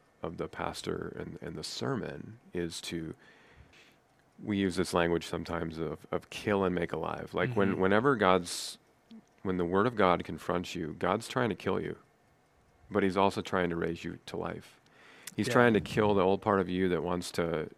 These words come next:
Speaker 1: to be in charge. He's trying to kill the part of you that wants to, to guard your own self-righteousness and cut people down and, and, uh, wants its own limitless autonomy.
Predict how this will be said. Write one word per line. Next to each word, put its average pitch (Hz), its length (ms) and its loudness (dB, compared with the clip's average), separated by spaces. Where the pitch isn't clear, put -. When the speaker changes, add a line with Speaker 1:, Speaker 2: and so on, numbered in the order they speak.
Speaker 1:
to 82 100 -8
be 85 140 -2
in 82 160 -2
charge. 120 520 2
He's 87 180 -8
trying 95 240 0
to 87 80 -2
kill 98 300 -2
the 87 100 -6
part 90 240 -2
of 85 100 -6
you 85 180 -4
that 85 140 -4
wants 82 300 -6
to, - 200 -6
to 90 100 0
guard 90 400 4
your 90 180 4
own 90 320 2
self-righteousness 87 840 0
and 87 140 -8
cut - 180 0
people 90 240 -4
down 87 500 0
and, 85 300 -6
and, 85 380 -6
uh, - 380 -4
wants 92 360 2
its - 200 -8
own 85 280 0
limitless 87 460 -2
autonomy. 92 720 -6